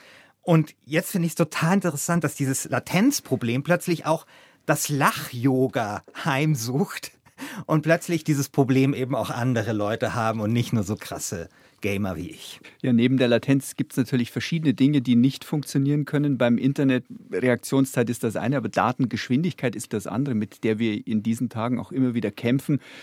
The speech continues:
Speaker 2: Und es gibt verschiedene Gründe, wenn's, äh, sozusagen datenmäßig nur reintröpfelt bei uns zu Hause. Das kann der Rechner selber sein, das kann aber auch der Router oder die W lan-Verbindung sein.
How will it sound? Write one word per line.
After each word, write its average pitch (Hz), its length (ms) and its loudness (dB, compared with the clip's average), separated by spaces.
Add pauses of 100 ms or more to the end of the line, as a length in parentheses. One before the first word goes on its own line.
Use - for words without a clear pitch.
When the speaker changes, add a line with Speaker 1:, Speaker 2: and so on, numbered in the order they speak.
(440)
Speaker 2:
Und 156 120 4
es 156 120 4
gibt - 160 0
verschiedene 156 340 4
Gründe, 151 460 6
wenn's, 123 260 2
äh, 123 140 0
sozusagen 117 760 2
datenmäßig 117 640 0
nur 117 240 4
reintröpfelt 117 840 -2
bei 104 120 0
uns 101 280 -4
zu 107 140 -4
Hause. 123 560 -2
Das - 300 -6
kann 123 400 -2
der 113 160 2
Rechner 113 280 -6
selber 123 360 -4
sein, 131 320 -4
das - 340 -16
kann 120 240 0
aber - 220 -2
auch 113 160 0
der 101 160 0
Router 147 480 2
oder 98 180 -2
die 87 160 -8
W 107 100 -2
lan-Verbindung 139 640 -2
sein. 131 280 0